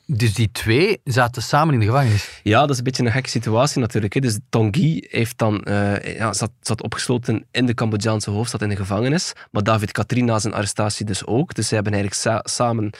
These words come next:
Speaker 2: een cel gedeeld. Dus ja, Tanguy heeft de cel moeten delen met de man die hem destijds verlinkt heeft. Maar ja, ik kan je ook wel voorstellen, je bent dan met twee West-Vlamingen in zo'n, in zo'n situatie, in zo'n gevangenis. Dus ergens, dat zeggen zijn ouders ook, groei je een beetje wel naar elkaar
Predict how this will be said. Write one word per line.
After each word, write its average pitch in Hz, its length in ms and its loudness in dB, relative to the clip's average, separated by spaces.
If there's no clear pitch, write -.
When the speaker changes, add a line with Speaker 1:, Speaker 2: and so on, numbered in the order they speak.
Speaker 2:
een - 100 -2
cel 110 300 2
gedeeld. 98 440 0
Dus 117 140 -6
ja, 123 240 2
Tanguy 110 300 0
heeft 117 180 0
de 110 60 -4
cel 117 260 0
moeten 113 220 0
delen 127 340 2
met 110 180 0
de 113 80 0
man 107 280 2
die 117 120 2
hem 123 220 -2
destijds 110 420 -2
verlinkt 98 400 -4
heeft. - 360 -10
Maar 107 420 0
ja, 117 160 2
ik 101 100 -6
kan 107 120 0
je 107 60 0
ook 113 100 0
wel 104 140 0
voorstellen, 123 480 -2
je 113 100 -2
bent 110 180 0
dan 110 100 -2
met 104 100 -4
twee 117 180 -2
West-Vlamingen 113 640 -2
in 110 160 -4
zo'n, 113 320 -2
in 110 120 -2
zo'n 113 160 2
situatie, 113 580 0
in 104 80 2
zo'n 113 220 2
gevangenis. 113 520 -2
Dus 104 160 -4
ergens, 135 600 -4
dat - 180 -6
zeggen 107 240 0
zijn 101 160 0
ouders 104 300 -2
ook, 127 180 -2
groei 123 240 0
je 117 60 2
een 104 60 -2
beetje 113 260 -2
wel 110 160 -2
naar 107 120 -2
elkaar 101 380 -4